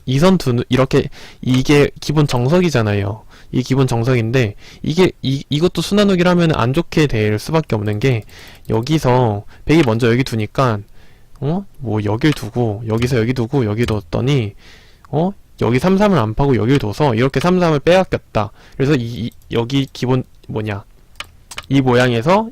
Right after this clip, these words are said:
이렇게 그 십 번으로 두는 수는 이상한 수다. 정석이 아니다. 이렇게 돼버려요. 순환우기는 어떻게 하는 건지 제가 조금 이따 알려드릴게요. 순환우기의 표본을 알려드릴게요.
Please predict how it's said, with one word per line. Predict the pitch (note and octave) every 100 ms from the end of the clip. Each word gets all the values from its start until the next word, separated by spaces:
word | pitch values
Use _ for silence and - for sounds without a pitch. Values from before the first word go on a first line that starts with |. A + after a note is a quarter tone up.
| -
이렇게 | B2 B2 C3+
그 | -
십 | - G3+
번으로 | G#3 G3+ F#3+
두는 | - A#2 A#2
수는 | - D3+ G3+ B3+ - - - -
이상한 | A#2+ A#2+ F3+ F#3
수다. | - B2 G#2+
정석이 | - C3+ C#3+ A3 E3+
아니다. | A2 G#2 B2 D#3+
이렇게 | C#3 -
돼버려요. | G3+ A2 G2+ G2+ C#3 - - - - - - - - - - - - - - - - - - - - - - - - - -
순환우기는 | - G3+ A3+ G#3+ F#3+ E3 D#3
어떻게 | - - -
하는 | G3 F#3 F3
건지 | D#3+ C#3
제가 | - A#2 A2+
조금 | - F3+ A3
이따 | D#3 -
알려드릴게요. | G2+ G2+ - - - B2 C3
순환우기의 | - D3+ D#3 D3+ C3 B2 A#2+ A#2+ - - -
표본을 | - G#3 G#3+ G#3
알려드릴게요. | C3+ G2+ G#2 A2 - -